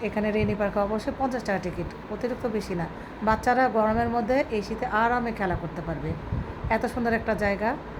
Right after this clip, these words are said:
আসলে, মানে, পাওয়া মুশকিল। বাচ্চারা খেলেও আনন্দ পায়। আর শুক্রবার দিন সব জায়গার বাচ্চারা এখানে এসে খেলা করে। তো সাথে আমার বাচ্চাকে ওখানে নিয়ে যেয়ে খেলা করায়,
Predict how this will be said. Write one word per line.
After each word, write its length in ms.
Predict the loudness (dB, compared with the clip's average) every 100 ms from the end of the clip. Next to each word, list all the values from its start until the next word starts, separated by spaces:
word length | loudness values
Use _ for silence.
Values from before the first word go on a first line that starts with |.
| -10 -4
আসলে, 440 | -2 0 2 2 4 2 0 -6 -6
মানে, 340 | -2 0 2 2
পাওয়া 200 | 0 2
মুশকিল। 420 | 2 0 -2 -4 -2 -4 -4 -4
বাচ্চারা 300 | 0 4 4
খেলেও 300 | 4 4 6
আনন্দ 300 | 6 4 2 4
পায়। 140 | 4
আর 140 | 4 2 -2
শুক্রবার 400 | -2 2 4 2
দিন 160 | 2 -2 -2 -8 -8 -8 -6 -6 -8 -8 -2 4
সব 140 | 6
জায়গার 240 | 8 8
বাচ্চারা 300 | 6 6 6
এখানে 240 | 4 4 0
এসে 180 | 0 0
খেলা 220 | 0 0
করে। 180 | 0 -4 -6 -10 -10 -10 -10 -6
তো 80 | -4
সাথে 240 | 0 2
আমার 200 | 4 4
বাচ্চাকে 340 | 4 2 2 2
ওখানে 240 | 2 2
নিয়ে 160 | 2 0
যেয়ে 140 | 0
খেলা 220 | 2 2 2
করায়, 220 | 0 -2